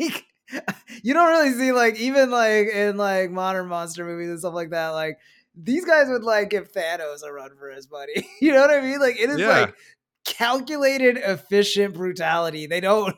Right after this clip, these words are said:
Speaker 1: <laughs> they don't stop for any, like, <laughs> quips or anything. Um, and it's just brutal every time. Um,
Speaker 2: Yeah, they don't really need to beat them up. They just do,
Speaker 1: They
Speaker 2: and then
Speaker 1: didn't
Speaker 2: they do
Speaker 1: need
Speaker 2: the, like,
Speaker 1: three of them.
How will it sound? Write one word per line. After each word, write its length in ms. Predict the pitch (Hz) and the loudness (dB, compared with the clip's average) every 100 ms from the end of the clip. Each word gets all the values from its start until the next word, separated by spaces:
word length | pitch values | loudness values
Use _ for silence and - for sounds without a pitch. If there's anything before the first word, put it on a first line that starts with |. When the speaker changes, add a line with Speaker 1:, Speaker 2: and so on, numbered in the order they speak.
| _ | _
Speaker 1:
<laughs> 140 | 156 185 | -10 0
they 80 | |
don't 200 | 208 226 | 2 2
stop 360 | 147 - 208 208 | 0 0 0 0
for 120 | 214 | 2
any, 240 | 208 214 214 | 2 2 2
like, 340 | 202 196 - | 0 -2 -4
<laughs> 0 | |
quips 560 | - 233 302 - - 208 | 2 4 4 0 -6 -2
or 160 | 180 | 0
anything. 600 | 226 226 185 175 160 156 - _ - | 2 0 -2 0 -2 -4 -16 _ -12
Um, 600 | 175 185 175 170 160 160 160 | -2 2 4 2 0 -2 -4
and 80 | 170 | -4
it's 200 | 185 156 | -4 -4
just 360 | - 226 165 143 | 2 2 2 -6
brutal 580 | 165 196 240 196 165 160 | -6 0 4 4 2 2
every 400 | 185 175 170 156 | 0 0 -4 -6
time. 520 | 170 151 135 127 127 | -4 -4 -6 -12 -16
Um, 800 | 135 151 147 143 139 135 131 131 _ _ _ _ | -10 -6 -4 -4 -6 -8 -12 -16 _ _ _ _
Speaker 2:
Yeah, 220 | 120 160 143 | -4 -2 0
they 60 | |
don't 140 | 120 143 | 0 0
really 200 | 135 110 | -2 -2
need 360 | 95 104 123 110 | -2 -4 -4 -8
to 100 | 76 | -12
beat 280 | 87 82 | -10 -10
them 160 | 87 80 | -8 -6
up. 160 | 85 - | -6 -4
They 80 | 85 | -4
just 240 | 85 80 | -4 -4
do, 260 | 80 104 85 - | 0 2 0 0
Speaker 1:
They 120 | 330 | 2
Speaker 2:
and 100 | 453 | 4
then 80 | - | 4
Speaker 1:
didn't 20 | |
Speaker 2:
they 60 | 427 | 2
do 40 | |
Speaker 1:
need 60 | 440 | 0
Speaker 2:
the, 40 | - | -2
like, 120 | 403 | -2
Speaker 1:
three 280 | 370 539 622 494 | 0 0 0 0
of 120 | 208 | 2
them. 420 | 202 165 143 | -2 -4 -12